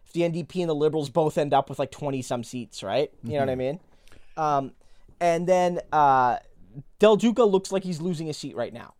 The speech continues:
Speaker 2: Oh,
Speaker 1: Like, uh,
Speaker 2: man.
Speaker 1: there's been some polls showing that, uh, some local, actual polls done in his riding that shows that he's losing right now. It's not a done deal, of course,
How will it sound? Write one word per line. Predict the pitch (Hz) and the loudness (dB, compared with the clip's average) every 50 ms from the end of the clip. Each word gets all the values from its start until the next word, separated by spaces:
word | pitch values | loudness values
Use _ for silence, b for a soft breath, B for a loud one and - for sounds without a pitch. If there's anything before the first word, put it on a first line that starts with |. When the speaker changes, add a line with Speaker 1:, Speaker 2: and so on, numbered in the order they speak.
| - - | -16 -14
Speaker 2:
Oh, | - - - - - - | -14 -12 -10 -10 -8 -2
Speaker 1:
Like, | 156 156 - | -2 -2 0
uh, | - 160 | 0 0
Speaker 2:
man. | 165 - 190 | 0 0 0
Speaker 1:
there's | 170 185 175 143 | 0 0 2 4
been | 147 202 202 202 | 4 4 4 4
some | - 240 214 190 | 0 -2 -2 0
polls | - 202 185 180 180 185 180 170 - - - b b b b b b b b | 0 0 2 4 2 2 0 -2 -4 -14 -18 b b b b b b b b
showing | - - - 190 180 175 175 170 160 160 - | -8 0 4 4 6 6 6 4 2 0 -6
that, | 143 147 160 156 139 127 135 135 - - | -4 0 0 0 0 -2 -8 -14 -4 2
uh, | 165 151 143 127 | 4 4 4 4
some | - 196 190 | 2 2 4
local, | 180 196 190 - - - | 6 6 6 4 2 -2
actual | 139 151 190 208 - - 226 202 170 | 2 4 4 2 2 0 -2 -2 -2
polls | - - 156 143 123 110 82 123 - | -2 -2 -2 -2 -2 -4 -6 -10 -10
done | - 139 175 160 156 151 | -2 0 2 2 2 0
in | 156 160 | -2 -2
his | 160 151 147 | -2 -2 0
riding | 143 151 147 147 143 139 135 | 2 4 6 6 6 4 2
that | 131 127 - | -4 -6 -8
shows | - - 156 143 139 139 | -6 -2 0 0 0 -2
that | 143 131 | -4 -8
he's | 139 139 127 135 | -8 -8 -8 -6
losing | 131 143 139 139 127 135 120 | -6 -6 -6 -4 -4 -4 -2
right | 120 117 104 110 | -2 -4 -4 -4
now. | 120 110 104 110 | -6 -6 -6 -6
It's | - - | -4 0
not | 196 196 180 | 0 0 2
a | |
done | 170 170 175 160 160 | 4 4 4 4 4
deal, | 151 175 175 185 190 | 0 2 2 4 4
of | 185 - | 2 0
course, | - 180 180 165 165 - - - | 0 0 0 0 0 -2 -8 -14